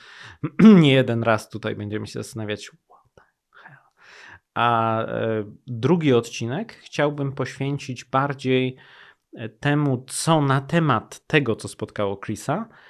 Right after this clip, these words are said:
e, twierdzą, opowiadają, jak do tego podchodzą liczni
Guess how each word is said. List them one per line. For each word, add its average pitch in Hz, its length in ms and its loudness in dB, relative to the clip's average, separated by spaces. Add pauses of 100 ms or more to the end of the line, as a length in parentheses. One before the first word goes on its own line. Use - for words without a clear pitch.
(400)
e, 110 420 -10 (100)
twierdzą, 165 840 2
opowiadają, 147 1040 2
jak 135 240 0
do 123 140 -4
tego 117 220 -4
podchodzą 131 760 -2 (300)
liczni 151 880 -2